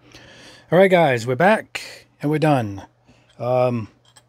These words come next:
I forgot I had these glass dishes. I get these at, uh, the dollar st-, dollar store. For my area, it's a Dollar Tree. A buck for, like, three or four of these things. I got a whole bunch here.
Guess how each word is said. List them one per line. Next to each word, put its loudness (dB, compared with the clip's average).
I -14
forgot 2
I 4
had 0
these -6
glass -4
dishes. -4
I -4
get -4
these -2
at, -4
uh, -4
the -12
dollar 4
st-, -10
dollar -2
store. -10
For -10
my 6
area, 0
it's -6
a -10
Dollar 2
Tree. -8
A -4
buck 2
for, -6
like, -2
three 2
or 4
four 0
of 2
these -4
things. -8
I -6
got -4
a -2
whole 0
bunch -4
here. -4